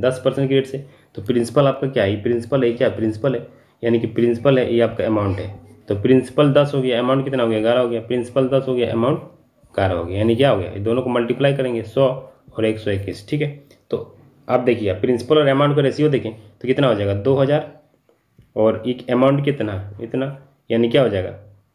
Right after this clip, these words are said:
सौ is to एक सौ इक्कीस, यानी क्या हो रहा है, ये दो साल में आ रहा है, ये दो साल में जब ये three method लगा रहती है आपका आ रहा है, यानी कि दो साल आपका right answer हो जाएगा। ये तो आपका logic हो गया, ठीक है। अगर आप इसको simply method से करेंगे तो उससे भी कर सकते हैं,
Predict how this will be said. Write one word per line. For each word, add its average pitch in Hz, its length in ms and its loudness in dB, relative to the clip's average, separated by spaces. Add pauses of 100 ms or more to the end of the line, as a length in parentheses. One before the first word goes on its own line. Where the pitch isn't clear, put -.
(240)
सौ 127 300 2
is 127 160 -2
to - 240 -4
एक 123 140 -2
सौ - 120 -2
इक्कीस, 139 420 -2
यानी 120 220 2
क्या 143 160 4
हो 113 80 4
रहा 95 100 -2
है, 98 60 -6
ये 104 80 -8
दो 139 160 4
साल 143 200 4
में 143 120 6
आ 135 60 2
रहा 127 120 -2
है, - 80 -16 (220)
ये 113 80 -2
दो 131 220 4
साल 147 200 2
में 147 140 2
जब 139 140 0
ये 143 80 0
three 139 220 -4
method 139 220 0
लगा 135 200 2
रहती 131 200 0
है 131 60 2
आपका 127 240 2
आ 123 40 4
रहा 120 120 2
है, 120 80 2
यानी 131 140 0
कि 190 200 0 (240)
दो 135 180 6
साल 131 180 4
आपका 120 200 0 (340)
right 117 220 4
answer 101 160 -2
हो 95 60 -2
जाएगा। 87 140 -2
ये 143 80 6
तो 139 100 4
आपका - 500 -2
logic 139 380 4
हो 113 80 0
गया, 98 200 -6
ठीक 156 240 0
है। - 380 -6
अगर 131 180 4
आप 139 140 2
इसको 139 200 -4
simply 131 340 -2
method 139 280 2
से 143 100 0
करेंगे 135 240 2
तो 127 80 -2
उससे 131 180 -2
भी 139 100 -2
कर 143 160 0
सकते 143 260 -2
हैं, 113 260 -8